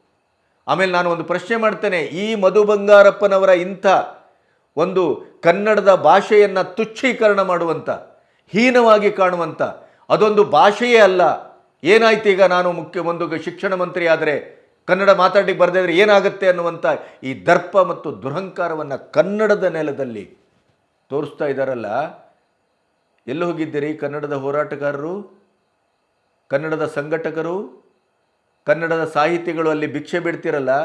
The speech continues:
ಪ್ರಶಸ್ತಿಗೆ, ಅದಕ್ಕೆ, ಇದಕ್ಕೆ ಅಂತ ಯ-, ಸಿದ್ದರಾಮಯ್ಯನವರ ಚಮಚಾಗಿರಿ ಮಾಡ್ತಾ ಇದ್ದೀರಲ್ಲ, ಎಲ್ಲೋಗಿದ್ದೀರಿ?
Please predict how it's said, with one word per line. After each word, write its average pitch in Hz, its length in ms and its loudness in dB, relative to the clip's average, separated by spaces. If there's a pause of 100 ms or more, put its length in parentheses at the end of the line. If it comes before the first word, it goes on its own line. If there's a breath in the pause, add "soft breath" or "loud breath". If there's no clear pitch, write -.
(260)
ಪ್ರಶಸ್ತಿಗೆ, 147 640 -8
ಅದಕ್ಕೆ, 151 400 -6
ಇದಕ್ಕೆ 151 280 -10
ಅಂತ 151 180 -8 (460 loud breath)
ಯ-, 135 440 -2
ಸಿದ್ದರಾಮಯ್ಯನವರ 156 720 -2 (400 loud breath)
ಚಮಚಾಗಿರಿ 175 540 2
ಮಾಡ್ತಾ 156 300 -4
ಇದ್ದೀರಲ್ಲ, 143 760 -4 (300)
ಎಲ್ಲೋಗಿದ್ದೀರಿ? 143 600 -6